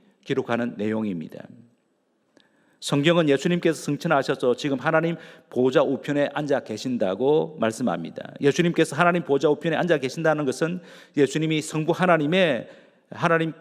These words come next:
하나-, 하나님의 정권을 가지고 만물과 역사를 통치하고 계신다는 뜻입니다. 그리고 마지막 날에 재림하셔서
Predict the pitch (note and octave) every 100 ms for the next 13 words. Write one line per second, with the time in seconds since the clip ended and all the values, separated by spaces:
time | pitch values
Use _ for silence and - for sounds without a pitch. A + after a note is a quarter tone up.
0 | - - D#3+ E3+ D#3 - F3 E3 D#3+ C#3+
1 | C#3+ D3+ - A3+ G#3+ F3 C3 D3+ D3+ G2+
2 | G2 B2+ F3+ - _ - G#2+ C#3 D#3 D#3
3 | C#3 A#2+ F3 - F#3 E3 G#3 A3 - C#3+
4 | C#3 C3+ A2 A#2 E3+ F3 A#2 - A#2+ A2+
5 | G2+ F2+ E2+ - - E3+ - - F2+ F2
6 | - - _ - D#3+ C3+ A#2 D3 C#3+ C#3+
7 | C#3 C3+ A#2+ C3 A#2+ A#2+ A2 G2 F#2+ -